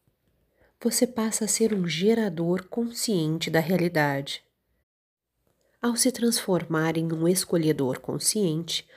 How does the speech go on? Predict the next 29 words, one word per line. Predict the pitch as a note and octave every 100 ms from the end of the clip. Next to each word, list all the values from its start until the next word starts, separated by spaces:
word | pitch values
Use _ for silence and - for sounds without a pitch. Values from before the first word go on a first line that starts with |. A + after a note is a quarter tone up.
| - -
você | C4 C4+
passa | - F#3 G3 F#3+ G#3
a |
gerar | F#3+ F3+ D#3+ F#3
ações | F3+ E3+ - G3+ G3 -
transformadoras | G#3+ A#3 A#3 A#3 A#3 A3 F3+ C3 D3
para | - F#3+ G#3+
si | - - F3 F#3 - _ _ _
e | A#3+
para | A#3 A#3+
os | A#3
que | - A3+
estão | F#3 - E3+ F3+
ao | F3+
seu | -
redor. | F#3 F#3+ B2 - C#3+ - _ _ _ _ _ _ _ _ _ _ _ _ _ _ -
E | F3+ F#3
é | F#3
só | - A3 A3+
isso | F#3+ F3+ F#3+ - F#3+ - -
que | -
precisa | C#4 C4+ - F3+ D3+
fazer. | D#3 F3 E3+ E3 B2+ C3 - _ _ _ _ _ _ _ _ _ _ _ _ - -
E | D#3+
como | D#3+ E3 D#3
o |
karma | D#3 E3 E3 F3 D#3+
é |
transformador, | D#3 - D3 - D3+ - G#3+ F#3 D3+ F3